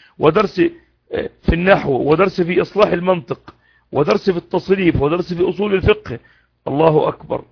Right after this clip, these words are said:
الله أكبر. ودرس في أسماء الرجال، ودرس في المنتخب للفخر الرازي،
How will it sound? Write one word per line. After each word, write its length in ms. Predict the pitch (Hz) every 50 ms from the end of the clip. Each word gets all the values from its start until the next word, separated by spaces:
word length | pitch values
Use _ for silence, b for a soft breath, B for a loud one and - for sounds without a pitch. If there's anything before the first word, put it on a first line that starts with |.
| _ _ -
الله 340 | 131 131 147 151 147 - -
أكبر. 280 | 147 - - 135 131 131
ودرس 360 | 135 143 156 202 196 147 175
في 180 | 180 190 165
أسماء 320 | 175 131 147 185 202 208 -
الرجال، 460 | 175 165 165 151 185 202 202 190 160
ودرس 380 | 151 151 160 185 185 - - 180
في 80 | 165
المنتخب 500 | 175 175 175 165 - - - - 160 160
للفخر 360 | 170 175 156 190 196 180 180
الرازي، 420 | 180 165 202 214 214 185 151 139